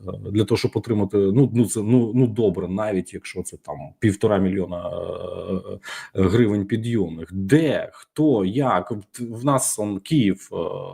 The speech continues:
платить тридцять п'ять тисяч, не, не пам'ятаю, це най-, найбільша цифра. Тобто в нас це, так, стільки грошей, як в Росії, я, я не знаю.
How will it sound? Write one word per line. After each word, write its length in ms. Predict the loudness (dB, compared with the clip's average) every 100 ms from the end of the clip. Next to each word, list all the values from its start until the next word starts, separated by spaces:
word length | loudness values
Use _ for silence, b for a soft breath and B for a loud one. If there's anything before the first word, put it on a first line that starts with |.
| -4
платить 460 | 0 2 0 -8 0
тридцять 340 | 2 2 -6 -10 _ _
п'ять 400 | 0 0 0 _ _
тисяч, 440 | -6 -6 -10 -18 -14
не, 320 | -12 -8 -4 -4
не 200 | -2 -2
пам'ятаю, 420 | 0 0 0 2
це 140 | 4
най-, 260 | 4 2 0 B B B
найбільша 880 | 4 4 2 0 -2 -2 -2 -2 0
цифра. 320 | 0 0 0
Тобто 240 | 0 2
в 120 | 2 4
нас 360 | 2 2 0 -2
це, 120 | -4 -4 -2 -2 -4 -12 -14 2
так, 300 | 2 2 -2 -8 -8 -10 -14 -12
стільки 520 | -6 -2 0 2 2
грошей, 380 | 4 2 0 -2
як 100 | -2
в 60 | -2
Росії, 400 | -2 0 2 2
я, 160 | 0 -2
я 160 | -4
не 80 | -4
знаю. 260 | -2 -2